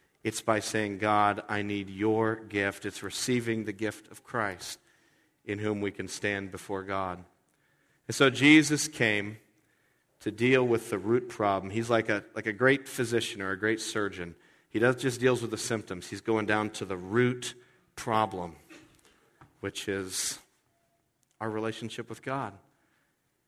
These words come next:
And by making peace there, he plants the seeds for peace in the world. 'Cause the thing is, once you have peace with God, once that root cause is altered,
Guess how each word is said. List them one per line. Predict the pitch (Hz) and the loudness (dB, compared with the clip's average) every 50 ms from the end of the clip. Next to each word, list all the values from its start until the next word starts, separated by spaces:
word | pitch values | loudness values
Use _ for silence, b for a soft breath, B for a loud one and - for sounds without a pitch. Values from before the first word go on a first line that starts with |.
| _ _ _ _ _ - | _ _ _ _ _ -4
And | 120 120 | 4 6
by | 127 123 | 6 6
making | 120 127 143 156 156 165 156 131 110 - | 8 6 6 6 4 2 -2 -2 -4 -4
peace | - - - 180 190 185 175 - - | -8 -2 0 0 2 2 0 -2 -4
there, | 131 127 135 135 127 110 95 90 87 - - _ _ _ _ _ _ _ _ _ _ _ _ _ _ _ | -4 -2 0 0 0 0 -2 -4 -8 -14 -18 _ _ _ _ _ _ _ _ _ _ _ _ _ _ _
he | - 127 | -4 -4
plants | 127 - - 147 143 143 143 139 - - | -4 -2 0 2 4 4 2 0 -4 -6
the | 120 113 | -6 -6
seeds | - - - 131 117 104 98 92 92 - | -6 -4 -2 0 0 0 -2 -4 -6 -10
for | - - 104 | -8 -8 -8
peace | - - - 120 110 104 - - - - - | -8 -4 -2 -2 -2 0 -4 -8 -10 -10 -10
in | 110 101 | -8 -8
the | 95 90 | -6 -4
world. | 95 101 98 95 90 85 90 90 _ _ _ _ _ _ b b b b b b | -4 -4 -4 -4 -4 -8 -10 -16 _ _ _ _ _ _ b b b b b b
'Cause | 165 165 151 | 6 8 8
the | 151 | 6
thing | - 170 190 185 | 6 8 8 8
is, | 170 147 113 | 8 6 6
once | 120 151 175 170 - | 6 6 6 6 6
you | 202 | 6
have | 175 143 - - | 6 6 4 4
peace | 151 156 147 - | 2 2 2 2
with | - 113 104 101 | -2 -6 -4 0
God, | 123 127 127 120 107 95 90 b b b b b b | 2 4 4 4 2 0 -4 b b b b b b
once | 117 139 156 151 - | 4 4 4 4 6
that | - 139 127 92 | 6 6 6 6
root | 110 113 135 147 147 143 147 | 4 6 8 8 8 6 2
cause | - - 135 131 131 123 120 110 107 - - | 0 2 4 6 6 4 4 2 -2 -6 -2
is | - 110 98 95 - - | 0 0 0 0 -4 -2
altered, | - 123 131 135 - - - 101 95 87 | 0 0 0 0 -2 -4 -4 -4 -4 -4